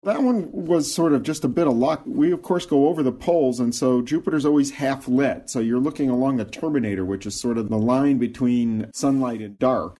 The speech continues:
You can see shadows very easily. You know, if you were to look up at the moon and you look along the terminator, you can see the craters because you see shadows. So when we flew over, there happened to be a storm that was right near that terminator,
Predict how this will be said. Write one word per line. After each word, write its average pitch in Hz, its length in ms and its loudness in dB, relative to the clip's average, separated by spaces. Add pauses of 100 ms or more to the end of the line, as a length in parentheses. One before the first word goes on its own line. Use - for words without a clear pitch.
You 139 160 4
can 139 140 0
see 165 200 0
shadows 143 580 0
very 139 260 4
easily. 120 400 0
You 117 160 -2
know, 107 120 0
if 107 100 -8
you 127 80 2
were 127 80 4
to 123 80 0
look 143 220 0
up 139 100 -2
at 127 80 0
the 123 80 -2
moon 120 460 2
and 104 160 0
you 107 80 0
look 131 260 2
along 123 560 2
the 104 80 -2
terminator, 107 720 -2
you 107 160 -2
can 113 160 -6
see 151 200 2
the 117 120 2
craters 98 680 -4
because 107 280 -4
you 104 100 -2
see 113 200 -2
shadows. 107 640 -4 (240)
So 120 240 -2
when 123 200 2
we 127 140 2
flew 160 340 2
over, 123 440 2 (200)
there 135 120 -4
happened 160 260 -4
to 175 60 -2
be 156 100 -2
a 147 80 2
storm 147 640 -2 (320)
that 127 100 -2
was 127 200 -2
right 180 340 0
near 175 540 0
that 156 260 0
terminator, 107 680 -2